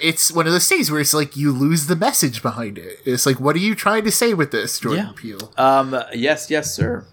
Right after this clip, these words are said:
Speaker 2: Uh, question, in terms of, um, what do you think of A Quiet Place?
Speaker 1: So, I, I wanna say it's along the same lines as Us, like, when you said, like, Us is like a chase movie.
Speaker 2: Yeah.
Speaker 1: And A Quiet Place is very much like that,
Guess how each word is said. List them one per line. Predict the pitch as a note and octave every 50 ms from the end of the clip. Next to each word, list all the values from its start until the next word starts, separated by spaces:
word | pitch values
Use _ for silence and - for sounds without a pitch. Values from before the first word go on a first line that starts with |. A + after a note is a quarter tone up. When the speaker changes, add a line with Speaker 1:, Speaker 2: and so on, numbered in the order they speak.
| _ _ - _ _ - - - - D#3
Speaker 2:
Uh, | - C#3+ D3+ D3+
question, | D3+ D#3 - - G#3+ A3+ A3 - - A#2+ G2+ G2+ A2
in | A#2 A#2+
terms | A#2 - D#3+ E3+ F3+ F3 D#3+ F3+
of, | F3 D#3 D#3 E3
um, | D#3+ D#3 D3 C#3 C3+ C3 C3 B2 B2 - - _ _
what | - D3+ E3+
do | G#3+
you | G3+
think | - A#3+ A#3 G#3
of | G#3 F3+
A | D#3+
Quiet | - - C#3 D3 E3 A#2+ -
Place? | - F#2+ F#2 D#2+ - - - - - _ _ _ _ _ _ _ _ _ - - - - - -
Speaker 1:
So, | - - - F#3 F3+ F#3 F#3 F#3 F#3 F3+ F3+ F3 E3 - - - _ _ _ _ _ _ - _ -
I, | D#3 F3+ G3 F#3+ F#3+ E3 - _ _ _ -
I | - F#3+
wanna | F#3+ G3 A3 A3+ G#3+ G3+
say | - - G#3 A3 G#3 G3
it's | - -
along | F3 E3+ F3 F#3 F#3+ F3+
the | E3+
same | E3 - F#3+ F#3 E3
lines | D#3+ D#3 D#3+ E3+ F3 E3+ D3 D3+
as | D3 C#3
Us, | - C#3 D3 D#3 - - - C3+
like, | C#3 C#3 D3
when | D3 D3
you | C#3+ C#3+
said, | - - D3+ C#3+ C#3+
like, | C#3 C3+ - - _ -
Us | D3 D3 - -
is | C#3+ B2+ C3
like | C#3 C3+ C3+
a | A#2
chase | A#2+ - - C#3+ C#3+ C#3 - -
movie. | D#3+ D#3+ E3 F3 G3 G#3+ G3+ - -
Speaker 2:
Yeah. | D3 C#3 C3 A#2+ G#2+ F#2+ F#2 F#2+ F#2+ _ _ _ _ _ _ _ - -
Speaker 1:
And | D#3 D#3+ D#3 D3+ D3 D3
A | D3
Quiet | - - B3 A#3+ A3+ G#3 -
Place | - F3 E3 - -
is | D3 C#3+ C3+ B2 - -
very | - C3+ C3 D#3+ E3 E3 D#3+
much | D3+ C#3 C3+ - -
like | B2+ B2 A#2+ -
that, | - A2 G2+ -